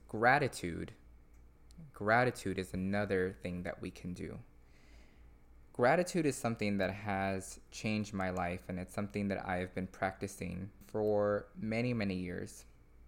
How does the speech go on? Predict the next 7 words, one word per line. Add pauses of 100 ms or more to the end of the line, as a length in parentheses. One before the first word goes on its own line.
(400)
and (200)
have
found
myself
going (140)
deeper (160)
within